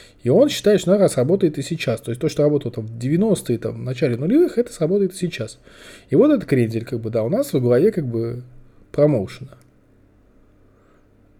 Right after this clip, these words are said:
Который, как бы, уже все, он, как бы, ему семьдесят лет, чувак, он все, он уже, он, его уже не изменить.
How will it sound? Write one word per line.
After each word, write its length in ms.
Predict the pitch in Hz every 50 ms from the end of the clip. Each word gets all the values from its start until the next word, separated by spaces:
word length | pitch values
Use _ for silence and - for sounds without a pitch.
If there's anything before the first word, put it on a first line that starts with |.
| _ _ _ -
Который, 360 | - 135 135 - 180 175 165
как 100 | - 147
бы, 100 | 139 135
уже 240 | 147 170 185 170 143
все, 180 | - - 185 143
он, 160 | 110 98 98
как 100 | - -
бы, 80 | 110 110
ему 100 | 117 127
семьдесят 400 | 123 - 190 185 170 180 175 185
лет, 120 | 156 120
чувак, 220 | - 143 123 107 -
он 80 | 113 113
все, 140 | - 165
он 100 | 135 107 107
уже, 100 | 113 123
он, 180 | - 131 147
его 340 | 147 135 151 156 165 165 175
уже 180 | 165 156 139 147
не 260 | 135 139 160 185 196
изменить. 500 | 202 185 185 190 175 139 113 104 - -